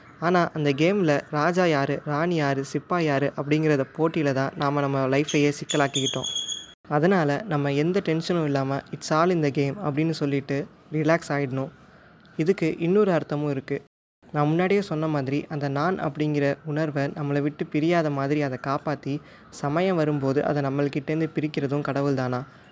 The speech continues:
ஞானம் அடையிறதுக்கு கடவுள் தான் ஹெல்ப் பண்றாராம். "அவன் அருளாலே அவன் தாள் வணங்கி"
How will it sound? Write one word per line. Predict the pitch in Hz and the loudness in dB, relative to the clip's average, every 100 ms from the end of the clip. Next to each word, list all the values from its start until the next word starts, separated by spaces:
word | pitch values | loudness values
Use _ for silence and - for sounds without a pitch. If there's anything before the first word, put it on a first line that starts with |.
| - - | -20 -4
ஞானம் | 147 170 208 175 | 2 2 4 2
அடையிறதுக்கு | 156 151 143 139 151 151 | 2 2 0 -2 -2 -2
கடவுள் | - 147 175 160 | 0 2 2 2
தான் | 160 | 0
ஹெல்ப் | 151 147 | 0 -2
பண்றாராம். | 147 131 135 127 131 - - _ | -4 -4 -2 -2 -4 -8 -20 _
"அவன் | - 151 190 | 0 4 6
அருளாலே | 190 156 156 151 143 156 | 6 4 2 4 4 2
அவன் | - 151 156 | 0 0 0
தாள் | 156 156 | 0 0
வணங்கி" | 143 139 139 139 | 0 -2 0 -2